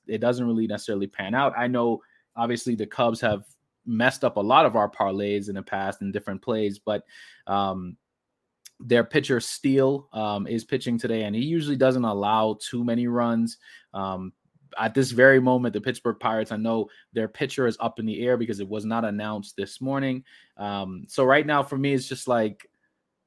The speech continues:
it's just a hunch play for me. So I'm rocking with the under total runs for that game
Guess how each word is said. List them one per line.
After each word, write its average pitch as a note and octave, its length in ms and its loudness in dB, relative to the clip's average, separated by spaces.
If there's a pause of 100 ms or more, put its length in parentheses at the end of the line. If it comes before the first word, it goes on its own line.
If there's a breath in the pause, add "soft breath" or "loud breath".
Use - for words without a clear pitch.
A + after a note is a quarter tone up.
(140)
it's G3 140 0
just G#3+ 140 -2
a A#2 60 2
hunch A#2+ 340 -2
play G2 160 0
for - 120 -20
me. - 140 -20
So B2 140 -2
I'm C#3+ 120 0
rocking D3+ 300 2
with C#3 80 0
the B2 220 -6
under A#2 480 0 (160)
total A#2+ 280 -2
runs G#2+ 380 -6
for C#3+ 200 -4
that G#2+ 180 -2
game G#2 320 -8